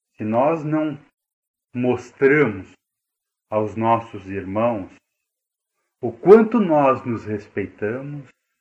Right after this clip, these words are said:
o quanto nós nos amamos, o quanto somos firmes com aquele propósito de vida, aquele propósito de vida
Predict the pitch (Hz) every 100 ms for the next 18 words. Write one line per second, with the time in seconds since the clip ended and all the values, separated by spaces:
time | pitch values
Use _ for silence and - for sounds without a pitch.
0 | _ _ _ _ _ - 110 - 170 214
1 | 240 208 139 113 98 - 101 95 95 90
2 | 90 98 113 123 _ _ _ _ _ _
3 | _ - 123 - 175 214 214 214 - 214
4 | 202 202 - - - 220 147 110 95 -
5 | _ _ _ _ _ _ _ - 101 -
6 | 135 135 - 123 110 - 120 147 156 -
7 | 117 101 92 139 139 147 147 _ _ _
8 | _ _ 98 - 107 110 101 - 120 120
9 | 110 101 95 123 135 131